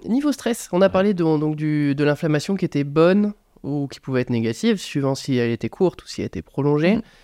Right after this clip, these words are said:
Speaker 1: Et le ni-, le stress,
Speaker 2: Et
Speaker 1: c'est
Speaker 2: la notion d'intensité.
Speaker 1: et la notion d'intensité,
Speaker 2: Mm.
Speaker 1: voilà.
Speaker 2: Mm.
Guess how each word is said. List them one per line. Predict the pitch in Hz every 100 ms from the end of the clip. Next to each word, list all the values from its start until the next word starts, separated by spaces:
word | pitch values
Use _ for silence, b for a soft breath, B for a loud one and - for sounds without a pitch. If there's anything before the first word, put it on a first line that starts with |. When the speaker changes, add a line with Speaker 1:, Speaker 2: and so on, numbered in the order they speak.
| b -
Speaker 1:
Et | 143
le | 151
ni-, | 160 139
le | 139
stress, | - - 214
Speaker 2:
Et | 180
Speaker 1:
c'est | 170 131
Speaker 2:
la | 147
notion | - -
d'intensité. | 87 - 85 - 92
Speaker 1:
et | 147
la | 147
notion | 151 165
d'intensité, | 151 151 147 165 131
Speaker 2:
Mm. | 120
Speaker 1:
voilà. | 110
Speaker 2:
Mm. | 104